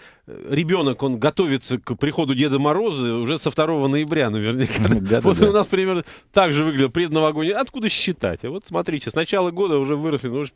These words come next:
Speaker 1: про Америку я даже боюсь упоминать. Вот вам и ралли.
Speaker 2: А, с другой стороны, по-моему, Е Ц Б закладывается на то, что у нас и всё-таки вот этого пресловутого тейперинга в этом году не будет.
Speaker 1: Мгм.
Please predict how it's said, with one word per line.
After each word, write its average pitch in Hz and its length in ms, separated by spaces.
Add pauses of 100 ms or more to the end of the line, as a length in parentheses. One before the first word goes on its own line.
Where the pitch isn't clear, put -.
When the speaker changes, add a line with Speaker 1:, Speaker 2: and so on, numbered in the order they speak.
Speaker 1:
про 127 220 (180)
Америку 120 400
я 104 100
даже 98 240 (160)
боюсь 101 420 (200)
упоминать. 98 640 (420)
Вот 127 180
вам 123 180
и - 20
ралли. 85 360 (220)
Speaker 2:
А, 98 300
с 90 80
другой 127 220
стороны, 110 380
по-моему, 107 400
Е 92 120
Ц - 200
Б 104 160
закладывается 90 600
на 85 80
то, 101 120
что - 200
у 80 80
нас 76 360
и 80 180
всё-таки - 420
вот 78 120
этого 82 160
пресловутого 90 560
тейперинга 90 520
в 85 60
этом 87 180
году 85 200
не 95 120
будет. 73 300
Speaker 1:
Мгм. 107 280